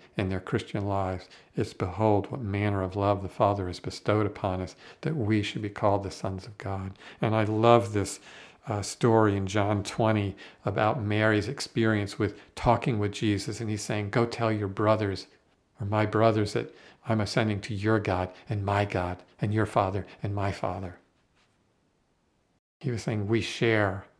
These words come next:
God as our Father. He is your Father. Behold, what manner of love the Father has bestowed upon us, that we should be called the sons of God."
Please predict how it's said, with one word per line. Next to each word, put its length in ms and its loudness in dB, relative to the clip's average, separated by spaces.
God 380 0
as 140 -4
our 140 -2
Father. 500 -4
He 340 0
is 260 -4
your 120 -6
Father. 480 -4
Behold, 480 6
what 200 -4
manner 280 4
of 140 2
love 340 2
the 80 -4
Father 500 -2
has 360 -2
bestowed 420 -2
upon 380 -4
us, 180 -8
that 140 -2
we 140 0
should 160 -6
be 100 -6
called 500 0
the 100 -4
sons 520 -4
of 160 -8
God." 400 -6